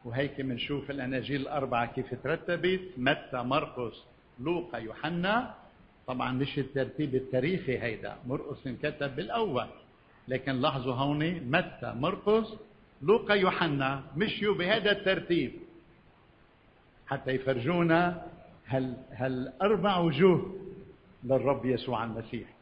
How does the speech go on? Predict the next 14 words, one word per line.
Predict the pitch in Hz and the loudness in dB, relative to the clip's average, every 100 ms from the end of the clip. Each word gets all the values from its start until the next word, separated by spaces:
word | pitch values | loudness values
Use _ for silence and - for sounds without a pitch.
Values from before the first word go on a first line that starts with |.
| _ _ 127 | _ _ 8
وجه | 170 170 190 | 10 10 10
الملك | 202 196 226 220 185 - - - - - - - | 10 10 10 10 8 4 -2 -12 -16 -18 -20 -8
له | 139 151 | 0 0
كل | 147 156 151 | 0 0 0
المجد، | 139 147 143 117 - - - - - - - - - - _ | 2 2 2 -2 -10 -18 -20 -18 -18 -18 -18 -20 -20 -20 _
وجه | 117 160 214 160 180 | 4 8 8 8 6
العجل | 185 151 151 190 190 175 151 - - | 6 6 6 8 8 8 4 -2 -2
الذي | 147 160 139 139 | 2 4 4 4
يتعب | 165 226 - 202 165 | 6 6 6 4 6
ويخدم | 185 190 - 143 170 165 143 120 - - | 6 6 4 2 2 4 2 -2 -8 -16
شكرًا | - 208 - 156 | -6 -4 0 2
له، | 139 151 202 190 139 - - - - - - _ - - | 6 8 10 8 6 0 -10 -14 -18 -20 -20 _ -20 -4
وجه | 120 196 175 196 202 | 6 6 8 6 6
الإنسان | 202 214 196 151 175 190 190 170 | 6 0 -4 -2 2 4 4 2